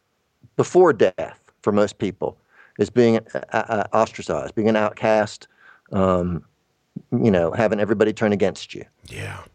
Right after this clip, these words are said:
Speaker 1: And, you know, I've, I've, every time I'm in a group and I can survey people, I do. And that's
Speaker 2: <laughs>
Speaker 1: always before death and, and disease, you know, and,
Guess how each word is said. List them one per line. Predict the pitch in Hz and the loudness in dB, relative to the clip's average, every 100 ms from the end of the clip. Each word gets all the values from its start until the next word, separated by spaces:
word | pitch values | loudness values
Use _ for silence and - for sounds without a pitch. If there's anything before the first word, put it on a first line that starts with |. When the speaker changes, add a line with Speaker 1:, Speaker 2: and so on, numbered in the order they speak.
| _ | _
Speaker 1:
And, | 101 101 98 95 95 - | -2 0 2 0 -2 -6
you | - 110 | -2 2
know, | 104 104 | 4 4
I've, | 98 95 - | 2 0 -4
I've, | 104 95 85 _ | -4 -4 -4 _
every | 107 117 165 | -2 0 0
time | 151 143 | 2 2
I'm | 127 | 2
in | 117 | 0
a | |
group | 101 98 120 156 | 0 2 2 2
and | 95 85 | -2 -4
I | |
can | 82 98 | -4 -6
survey | - 139 147 147 | 2 4 6 2
people, | 147 165 170 190 185 - | 2 0 4 4 2 -2
I | 113 | -2
do. | 98 139 104 73 - _ _ - | 2 4 4 0 -10 _ _ -4
And | 104 | -2
that's | 127 - | -2 -2
Speaker 2:
<laughs> | - | -2
Speaker 1:
always | 139 180 131 | 2 2 2
before | - 117 127 147 | -2 -4 2 2
death | 113 117 120 | 2 0 0
and, | 104 92 95 | -6 -8 -6
and | 90 | -6
disease, | 87 90 98 98 67 - - _ _ _ _ - | -6 -6 -6 -6 -12 -18 -20 _ _ _ _ -4
you | 101 | -2
know, | 90 87 107 139 _ _ _ | 0 0 0 -4 _ _ _
and, | 98 92 92 90 90 | -2 0 0 -2 -6